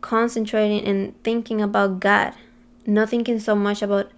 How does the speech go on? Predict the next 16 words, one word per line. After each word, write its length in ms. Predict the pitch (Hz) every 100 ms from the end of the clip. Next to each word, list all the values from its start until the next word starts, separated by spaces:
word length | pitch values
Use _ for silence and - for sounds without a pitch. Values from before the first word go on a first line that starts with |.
| - - - - - - - - - - _ -
the 200 | - 196
problems 760 | 208 - 208 202 190 185 208 - -
or 300 | 202 196 - - _ - _ - 196 208 -
the 160 | - 214
things 320 | 208 240 233
I 100 | 214
had 240 | 214 208 -
to 100 | 196
do, 380 | 196 196 196 - - -
or 260 | 208 208 -
what 200 | 220 226
about 180 | 214 202
if 120 | 202
this 200 | 208 202
happened, 480 | - 208 - - - - - -
or 260 | 208 208